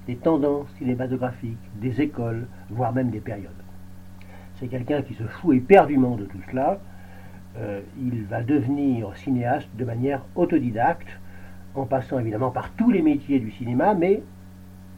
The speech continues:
par lui-même. Un peu comme, comme un ouvrier qui montrait dans la hiérarchie interne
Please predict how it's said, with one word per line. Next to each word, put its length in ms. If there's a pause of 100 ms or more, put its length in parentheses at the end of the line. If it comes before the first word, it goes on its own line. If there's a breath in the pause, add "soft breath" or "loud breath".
(580)
par 160
lui-même. 300 (760)
Un 100
peu 260
comme, 380
comme 160
un 80
ouvrier 560 (720 loud breath)
qui 100
montrait 540 (640)
dans 100
la 120
hiérarchie 580 (140)
interne 640